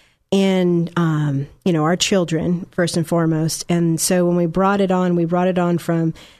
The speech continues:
the preschool level. And, and the reason for that is 'cause most of our teachers probably have,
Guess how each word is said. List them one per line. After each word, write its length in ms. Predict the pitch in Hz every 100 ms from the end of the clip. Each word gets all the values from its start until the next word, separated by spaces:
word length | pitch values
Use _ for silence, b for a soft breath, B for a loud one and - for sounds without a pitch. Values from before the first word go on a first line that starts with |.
| B
the 80 | 170
preschool 600 | - 240 226 - 202 196
level. 520 | 180 170 175 233 -
And, 300 | 185 170 165
and 120 | 175
the 60 | 175
reason 320 | 226 269 190
for 240 | 170 170 165
that 220 | 165 175
is 100 | -
'cause 180 | 165 170
most 300 | 175 180 175
of 80 |
our 120 | 175 170
teachers 580 | - 226 - 165 165
probably 340 | - 170 165 160
have, 480 | 151 165 156 -